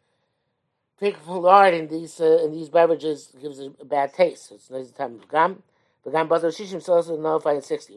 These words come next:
Gam ein lachush, and also mashke and milk cream. So yeah, I'm not concerned you put these pomegranate wine, et cetera, in wi-, uh, wine vessels. Uh, and the comments in Kuf Lamed Daled.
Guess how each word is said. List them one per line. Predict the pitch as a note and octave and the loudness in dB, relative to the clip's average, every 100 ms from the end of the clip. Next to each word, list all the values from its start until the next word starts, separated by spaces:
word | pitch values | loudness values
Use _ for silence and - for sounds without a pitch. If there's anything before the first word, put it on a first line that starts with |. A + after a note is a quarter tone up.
| G#2 | -4
Gam | D3 E3 | -4 -2
ein | F3 | -4
lachush, | G3+ F#3 G3 F#3+ _ _ _ _ _ _ _ _ _ _ _ _ _ _ _ _ _ _ _ _ _ | -4 -2 -4 -4 _ _ _ _ _ _ _ _ _ _ _ _ _ _ _ _ _ _ _ _ _
and | D#3 | 0
also | E3+ D3+ D#3+ | 0 0 -4
mashke | D3 C#3 C#3 | -4 -4 -6
and | C3+ | -4
milk | D3 C#3+ | -2 -4
cream. | - D3 C#3+ | -4 -6 -6
So | F#3 | -8
yeah, | G3 | -4
I'm | F#3 D3 | -2 -2
not | D3+ | -6
concerned | D3+ D#3+ D3+ | -8 -10 -10
you | |
put | C#3+ D3 | -8 -8
these | C#3 C#3 - _ | -8 -18 -20 _
pomegranate | D#3 D3 D3 C#3+ | -6 -4 -6 -6
wine, | C#3 C3+ | -6 -8
et | B2 | -6
cetera, | D#3 C#3 A#2+ _ _ _ - | -6 -6 -8 _ _ _ -4
in | D#3+ D#3 _ E3+ D3 | -4 -4 _ -20 -20
wi-, | E3+ G3+ - | -4 -4 0
uh, | F3 E3 | -2 0
wine | D#3+ F#3 F3 | -2 -2 -2
vessels. | C3+ A2+ - _ _ _ _ _ _ _ _ _ _ _ _ _ _ - | -6 -12 -20 _ _ _ _ _ _ _ _ _ _ _ _ _ _ -16
Uh, | B2+ _ _ _ | -16 _ _ _
and | - D3+ | -6 -4
the | |
comments | D#3 D#3+ D3+ | -2 -2 -4
in | D#3 | -8
Kuf | C#3 B2+ | -10 -12
Lamed | A#2+ A#2+ | -14 -8
Daled. | A#2 E3 F3+ | 2 4 2